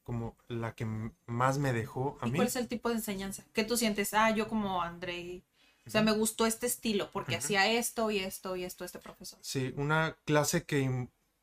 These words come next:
Speaker 1: que involucrara al estudiante en los materiales, o sea, que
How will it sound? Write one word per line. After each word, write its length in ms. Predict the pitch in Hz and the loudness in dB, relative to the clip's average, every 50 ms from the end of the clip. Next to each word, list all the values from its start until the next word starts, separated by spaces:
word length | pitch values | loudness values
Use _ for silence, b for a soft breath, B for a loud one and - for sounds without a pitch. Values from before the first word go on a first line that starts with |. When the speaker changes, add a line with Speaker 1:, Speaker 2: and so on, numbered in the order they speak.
| _ 135 - | _ -8 -2
Speaker 1:
que 100 | - 135 | 0 2
involucrara 680 | 131 131 131 127 127 127 120 - 147 143 147 156 160 | 2 4 4 4 4 4 2 4 4 6 6 6 6
al 80 | 160 151 | 4 2
estudiante 840 | 139 - - 143 131 127 135 143 143 147 143 - - 165 160 151 - - | 0 -2 -2 -2 0 4 4 4 4 4 2 0 0 -2 -2 -2 -4 -2
en 340 | 139 139 143 147 156 156 - _ _ - | 0 0 0 0 -2 -4 -8 _ _ -2
los 160 | 127 123 117 | -2 0 0
materiales, 840 | 127 120 - - 117 120 117 117 110 110 104 - - - - - _ | 0 -2 0 0 0 0 0 0 -2 -6 -10 -12 -14 -14 -16 -16 _
o 80 | - 113 | -12 -8
sea, 280 | - 127 113 110 110 - | -6 -4 -4 -6 -6 -6
que 420 | - 120 110 107 107 107 107 - | -6 -6 -6 -6 -6 -10 -10 -12